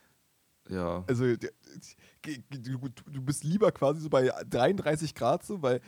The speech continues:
Speaker 2: ey, ganz ehrlich, so bei dreiunddreißig Grad, da überkommen mir auch dieses so, „Boah, Alter, mir wird jetzt schon ein bisschen schwindelig“ und so. Und wenn du dann ins Wasser reingehst,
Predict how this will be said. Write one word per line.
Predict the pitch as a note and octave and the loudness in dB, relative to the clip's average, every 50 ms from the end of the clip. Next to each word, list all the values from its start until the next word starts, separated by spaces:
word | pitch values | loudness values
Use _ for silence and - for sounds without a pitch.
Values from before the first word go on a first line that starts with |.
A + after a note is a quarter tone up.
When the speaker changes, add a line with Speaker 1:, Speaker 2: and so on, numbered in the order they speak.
| - | -4
Speaker 2:
ey, | - C#3 | -4 0
ganz | B2+ D#3+ D#3+ | 0 0 0
ehrlich, | D#3 B2+ A#2 | 0 -2 -2
so | A2+ A#2 | -2 -2
bei | A#2+ | -2
dreiunddreißig | A#2 - A2+ C#3+ G3 F#3+ E3 D3+ D3 - - | -2 0 0 0 0 2 0 0 0 -2 -2
Grad, | - C3+ D3 D3 - | 2 2 2 4 4
da | C3 B2+ - - _ _ - | 2 0 0 -4 _ _ -4
überkommen | - C3+ C3+ - - F3+ E3+ | 2 2 2 2 2 -2 -2
mir | D3+ C#3 | 0 -2
auch | B2 - | -2 0
dieses | - D3+ C3 - | 0 -2 0 2
so, | C3 G#2 | 0 -2
„Boah, | G2+ A2 A#2 A2 | -2 -4 -4 -4
Alter, | G#2 A2 - G#2+ | -4 -6 -8 -8
mir | A2 A2 | -10 -10
wird | A2 A2+ A2+ | -10 -8 -8
jetzt | A2+ - | -8 -6
schon | - C#3 B2+ | -4 -4 -2
ein | |
bisschen | A2+ B2 A#2 | -2 -4 -6
schwindelig“ | A2 - - D3+ D#3+ C#3 A#2+ B2 | -6 -4 -2 -2 0 0 0 0
und | A2+ | 0
so. | G#2+ B2+ | 2 2
Und | B2 A#2+ | 2 2
wenn | B2 | 2
du | A#2+ | 2
dann | A#2 A#2+ B2+ | 2 2 0
ins | D3 B2+ - | 0 -2 -2
Wasser | - D3+ - G3+ D3 B2 | -2 0 4 4 6 6
reingehst, | A#2+ B2 C3 C3+ D3 E3+ - - | 6 4 4 2 0 0 0 -4